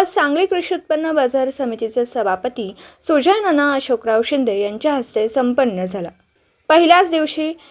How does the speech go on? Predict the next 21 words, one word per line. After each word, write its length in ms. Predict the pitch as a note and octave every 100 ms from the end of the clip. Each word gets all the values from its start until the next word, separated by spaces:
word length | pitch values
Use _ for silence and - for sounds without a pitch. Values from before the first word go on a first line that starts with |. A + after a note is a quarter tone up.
| _
श्री 120 | F4+ F4
बसू 340 | D4+ C#4+ D#4+
अण्णा 400 | C4+ B3+ C4 C4
नदाप्पा 680 | C4+ A3+ A3+ A3+ - A#3 A#3 G3
जमखंडी, 600 | B3 A#3 A3+ C#4 C4 G3 - _ _ _ _ _ -
गाव 300 | B3+ C#4+ D4
उटगी, 380 | A#3+ B3 A#3 D#4+ E4
तालुका 380 | C4 A#3+ C4+ B3+
जत 440 | A#3 C4 G3+ G#3
यांचे 440 | A3+ B3 A#3+ D4
तूर 240 | D#4+ D4 C#4
शेतमाल 480 | C4+ C4+ A#3+ B3 B3+
विक्रीसाठी 580 | B3+ A#3+ A#3 A#3+ A3+ A#3+
आणलेल्या 400 | A3 G#3 G#3+ A3
पोत्याचे 500 | A3+ A3 C4 C4+ E4 C4 -
व 140 | B3+ C4+
वजन 420 | B3+ A#3 C4+ E4
काट्याचे 500 | D#4+ B3 A#3 A3+ B3
पूजन 420 | B3 A3 G#3+ G#3
करून 340 | - B3 G3+ G#3+ - - - -
तूर 180 | F4+